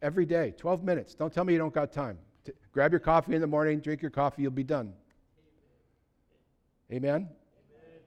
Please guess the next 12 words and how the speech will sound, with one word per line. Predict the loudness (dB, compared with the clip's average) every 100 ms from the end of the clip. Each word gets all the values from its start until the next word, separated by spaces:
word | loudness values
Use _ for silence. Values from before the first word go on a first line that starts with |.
| _
Joy | -4 -2
through | -4 -8
suffering. | -4 -6 -6 -12
Father, | -6 -4 -4
we | -6
thank | -4 -6 -4
you | -4 -6 -8
for | -12
the | -10
word | -6
of | -6
God. | -6 -8